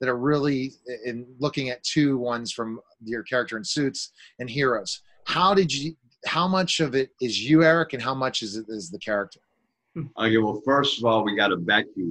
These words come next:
Speaker 2: way up to the definition of bad guys, because
Speaker 1: Yes.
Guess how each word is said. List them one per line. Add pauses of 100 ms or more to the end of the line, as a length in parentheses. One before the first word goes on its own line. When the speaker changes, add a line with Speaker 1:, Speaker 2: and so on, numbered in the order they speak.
(120)
Speaker 2:
way
up (220)
to
the
definition
of
bad
guys,
because (280)
Speaker 1:
Yes.